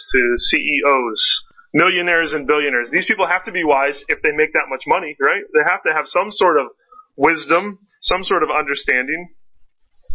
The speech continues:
Or we might think about people who have power and influence over other people. So world leaders, uh, presidents, politicians, these are the wise and the understanding among us. Even celebrities might make the list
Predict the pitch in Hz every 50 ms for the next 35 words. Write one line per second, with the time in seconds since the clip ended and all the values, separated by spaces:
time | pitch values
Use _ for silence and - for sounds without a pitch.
0 | - - - - - - 170 175 190 220 220 220 220 208 196 185 165 - 196 190
1 | 190 185 160 165 165 143 - - - - 170 165 175 175 175 170 156 143 139 135
2 | 175 185 190 - - 156 151 151 147 143 139 135 - - - - - - - _
3 | _ _ - 156 160 180 180 160 151 160 156 156 151 147 - - - - 156 156
4 | 151 139 - 202 220 214 - 120 101 - - - - 165 143 131 131 151 165 170
5 | 165 151 165 196 196 175 143 110 95 - - - - - - - - - - -
6 | - - - - - - - - - 190 190 170 165 151 135 117 104 104 - -
7 | - - - - 165 156 156 156 156 - - 190 180 - - 165 135 120 117 113
8 | 120 120 160 202 233 220 220 202 190 165 147 143 143 143 143 139 139 135 147 139
9 | 131 131 123 135 139 143 135 131 - - 147 135 127 123 117 117 113 113 113 113
10 | 110 107 - - - 170 170 185 190 185 - - 170 165 180 180 - 196 175 147
11 | 139 123 127 156 151 151 147 147 151 147 - - 143 131 135 165 165 151 - -
12 | - - -